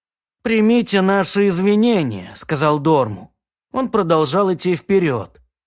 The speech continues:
"Маршал только что получил важное сообщение с земли, адресованное мне и зашифрованное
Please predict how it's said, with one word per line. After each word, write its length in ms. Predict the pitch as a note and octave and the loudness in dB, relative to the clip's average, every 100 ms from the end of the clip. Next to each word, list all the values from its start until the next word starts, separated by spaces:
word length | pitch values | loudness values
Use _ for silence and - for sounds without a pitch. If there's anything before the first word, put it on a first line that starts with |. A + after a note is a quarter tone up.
| _ | _
"Маршал 560 | G#3+ B3+ B3 - F3 E3 | 0 2 2 0 -2 -2
только 380 | F#3+ F#3+ E3+ D3+ | 0 0 0 -4
что 240 | - G3 | -2 -2
получил 500 | E3+ E3 D#3+ F#3+ F3+ | 0 -2 0 0 0
важное 460 | E3+ F#3 D#3 F3 D#3 | 2 2 2 0 0
сообщение 760 | - D#3 C3 - F#3 E3+ D3 | 0 -2 -2 -4 -2 0 -2
с 60 | B2 | -4
земли, 640 | B2 D#3+ F3+ A#3+ G3+ B2+ - - - | -4 0 0 0 0 -2 -8 -20 -14
адресованное 880 | - E3+ E3+ E3+ G#3 G#3 F#3 F3 D#3 | -6 -2 0 0 0 2 2 0 0
мне 400 | D#3+ F#3 B3 A3 | 0 2 2 0
и 160 | F3+ F3+ | 0 -2
зашифрованное 1080 | D3+ E3 - D3+ F3+ A#3 F3+ F3+ F3 E3 | -2 -4 -4 -4 0 2 2 0 0 0